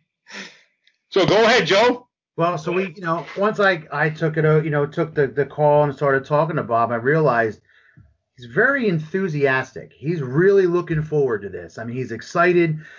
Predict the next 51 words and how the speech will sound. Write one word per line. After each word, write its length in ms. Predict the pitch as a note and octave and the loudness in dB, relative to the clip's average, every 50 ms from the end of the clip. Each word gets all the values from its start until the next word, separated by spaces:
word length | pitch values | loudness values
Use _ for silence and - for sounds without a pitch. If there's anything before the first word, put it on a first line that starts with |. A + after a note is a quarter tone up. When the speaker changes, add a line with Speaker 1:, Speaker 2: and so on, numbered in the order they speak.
| - - | -8 -4
Speaker 2:
I 60 | G3 | 2
mean, 160 | G#3 G#3 G#3+ | 2 4 4
he's 100 | A3+ G3+ | 2 2
a, 80 | G#3 A#3+ | 0 -2
he's 220 | F3+ F3 G#3 G#3+ | -2 -2 -2 -2
a 60 | - | -2
fan 320 | D#3 - B3+ C4+ C4 A#3 F3+ | -2 0 0 2 2 0 0
favorite. 340 | - - F3+ F3 D3+ F#2+ F2 | 2 4 4 4 4 2 -4
I 40 | F#2+ | -6
mean, 140 | G#2+ B2 B2+ | -8 -6 -2
people 280 | F3+ G3 G3 F#3 E3+ | 0 0 2 2 2
love 240 | D3+ D3+ D3+ D3+ C3+ | 4 4 2 2 0
to 60 | B2+ | 0
meet 180 | B2+ D3+ E3 D#3 | 0 0 0 0
the 80 | C#3 | 0
guy 200 | A#2+ B2+ A2+ A2 A#2 | -2 0 0 0 0
'cause 160 | - B2+ A2 | -2 -6 -8
he's 120 | B2 A#2 | -4 -2
a 60 | C3+ C3 | 2 2
lot 200 | D3 D#3 D3+ C3+ | 4 4 2 0
of 80 | D#3 | -2
fun. 260 | - - C#3+ C3+ C3 | -2 -2 0 0 0
He's, 180 | C3 B2 G#2+ G#2+ A2 _ _ - _ _ _ _ | -2 -4 -6 -10 -16 _ _ -20 _ _ _ _
I've 180 | - E3 D#3 D3 | 0 0 2 2
never 380 | D#3+ E3 F3+ F#3+ G3 F#3+ F3+ | 2 2 2 2 2 2 2
been 100 | D#3+ F3 | 2 0
around 320 | E3 D#3+ D#3+ D#3+ D#3+ D#3 D3+ | 0 2 2 2 2 2 0
him 100 | C#3 C#3+ | 0 -2
when 120 | C#3 C3+ | -2 -2
he's 120 | C3+ C3 | -2 -2
been, 540 | G#2 C3+ C3+ C3 C3 C3 B2+ B2+ B2 G#2+ A2 _ _ _ _ _ _ _ _ _ _ _ _ _ | -2 -2 0 0 -2 -2 -4 -4 -6 -6 -8 _ _ _ _ _ _ _ _ _ _ _ _ _
when 180 | C3+ D3 D3+ | -2 2 2
he's 140 | D3+ C3+ A#2+ | 2 2 2
not 260 | D3+ D#3 D#3 D#3 D3+ | 2 2 4 2 2
been 100 | D3+ D3 | 2 0
anything 320 | D3 D3 C#3+ C#3 C#3 C#3 B2+ | 0 0 0 -2 -4 -4 -6
but 100 | B2+ - | -6 -2
gracious 400 | - C3 B2+ B2+ B2 A#2+ A2+ A2 | 0 0 0 0 -4 -8 -12 -14
to 100 | - A2 | -14 -16
fans. 400 | - - G#2+ F#2+ E2+ D#2 D2+ _ _ _ | -12 -12 -12 -12 -12 -14 -18 _ _ _
So 280 | - D#3 C3+ A#2 A2+ _ | -2 0 0 0 -4 _
that 180 | - A3+ A#3+ A#3 | 0 0 0 0
being 200 | - E3+ D3 C3 | -2 -4 -4 -4
said, 260 | - - G#3 F#3+ D#3+ | 0 2 2 2 2
he's 160 | D3+ E3+ - | 0 -4 -6
excited 400 | D3+ D#3+ - - A3 A3+ G#3+ E3 | -6 -8 -6 -2 0 2 2 2
about 260 | C#3 B2 C3+ C3 A#2 A2 | 2 0 0 -2 -2 -2
being 260 | C3+ C#3+ C3+ B2+ A#2+ | -2 -2 -2 0 0
around 180 | A#2 A2+ G#2 | -2 -2 -2
the 100 | G#2+ G#2+ | -4 -4
fans. 300 | - G3 G3 D#3+ A#2+ A2 | -4 -2 -2 -2 -2 -4